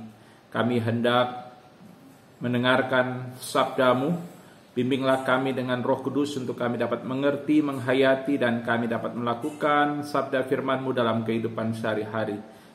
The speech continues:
Kiranya sabda firman-Mu menjadi pedoman dalam hidup kami. Dalam nama Tuhan Yesus, Tuhan dan Juru Selamat kami, kami berdoa. Amin.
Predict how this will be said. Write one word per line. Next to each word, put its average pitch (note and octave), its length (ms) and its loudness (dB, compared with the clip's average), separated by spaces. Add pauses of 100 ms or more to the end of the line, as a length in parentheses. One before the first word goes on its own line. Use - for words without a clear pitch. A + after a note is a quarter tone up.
(140)
Kiranya A#2 240 0
sabda C3+ 400 0
firman-Mu D3 800 2
menjadi B2+ 240 0
pedoman C3+ 560 2
dalam A2+ 400 0
hidup A2+ 320 -4
kami. G#2 560 -8 (380)
Dalam A2+ 240 2
nama C#3+ 240 0
Tuhan C#3+ 320 4
Yesus, C#3+ 320 0
Tuhan C#3+ 240 2
dan C#3 80 0
Juru C#3+ 80 0
Selamat C#3+ 400 -2
kami, C#3+ 400 0
kami B2 240 0
berdoa. G#2 640 -4 (240)
Amin. B2 400 0